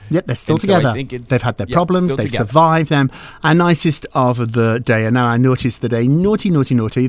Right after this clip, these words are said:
Speaker 1: the Spotify
Speaker 2: Shame.
Speaker 1: boss, hinting at Meghan Markle's podcast and why it might have failed.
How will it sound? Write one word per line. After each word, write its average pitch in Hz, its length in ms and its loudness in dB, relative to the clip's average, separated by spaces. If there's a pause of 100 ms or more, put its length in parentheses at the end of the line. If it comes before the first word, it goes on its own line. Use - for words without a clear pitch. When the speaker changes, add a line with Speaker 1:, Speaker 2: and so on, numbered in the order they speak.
(140)
Speaker 1:
the 170 80 -2
Spotify 214 840 -4
Speaker 2:
Shame. - 100 -8
Speaker 1:
boss, - 500 -6 (380)
hinting 214 840 2
at 131 160 -4
Meghan 147 360 2
Markle's 113 560 -2
podcast - 600 -10
and 127 180 -2
why 95 360 -6
it - 140 -4
might 92 300 -4
have - 100 -8
failed. 143 640 -2